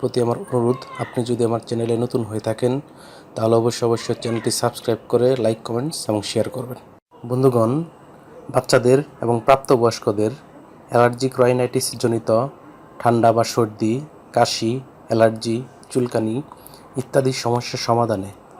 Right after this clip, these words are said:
বিশেষজ্ঞ ডাক্তারগণ সচরাচর যে ঔষধটির কথা প্রেসক্রিপশনে লিখে থাকেন,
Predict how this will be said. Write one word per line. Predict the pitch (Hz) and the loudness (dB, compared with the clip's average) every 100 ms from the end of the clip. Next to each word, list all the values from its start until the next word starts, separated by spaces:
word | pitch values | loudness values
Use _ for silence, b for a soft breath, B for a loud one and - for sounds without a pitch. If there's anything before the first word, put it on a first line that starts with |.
| - - - - | -20 -20 -18 -8
বিশেষজ্ঞ | 120 120 127 135 127 | -4 0 2 2 2
ডাক্তারগণ | 120 113 - 117 113 120 127 | 2 0 -2 -2 0 0 -2
সচরাচর | - 120 120 117 - 113 139 - - - - - | -2 -2 0 -2 -2 -2 -4 -14 -20 -20 -14 -6
যে | 113 113 135 165 - - - - - - | 0 2 0 -4 -14 -20 -20 -20 -20 0
ঔষধটির | 127 - 127 - 131 | 2 2 -2 -2 -2
কথা | 131 123 117 131 156 - | 0 0 2 2 0 -2
প্রেসক্রিপশনে | 123 - - 110 - 117 | -2 0 -4 -4 -2 -2
লিখে | 117 120 | -2 -2
থাকেন, | - 110 120 139 | -4 -2 -2 -2